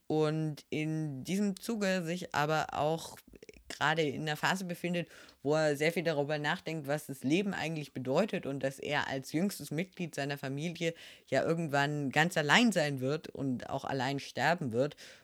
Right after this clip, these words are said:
Und dann beschließt, Alleinseinstraining zu machen und dann ja gleichzeitig aber ja eine neue Freundin findet und so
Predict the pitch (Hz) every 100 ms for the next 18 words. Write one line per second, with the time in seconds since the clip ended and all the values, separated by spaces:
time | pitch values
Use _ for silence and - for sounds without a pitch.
0 | _ - 147 160 165 180 185 - 190 214
1 | - - 160 202 254 139 127 - - 117
2 | 117 113 - 107 92 127 139 175 214 -
3 | 143 143 135 131 139 139 135 131 127 123
4 | 156 - 147 139 139 - 127 131 127 110
5 | - 127 123 - - 120 120 127 127 127
6 | 131 - 151 185 165 - 170 165 165 -
7 | - - - _ 131 139 135 135 135 131
8 | - 135 131 127 135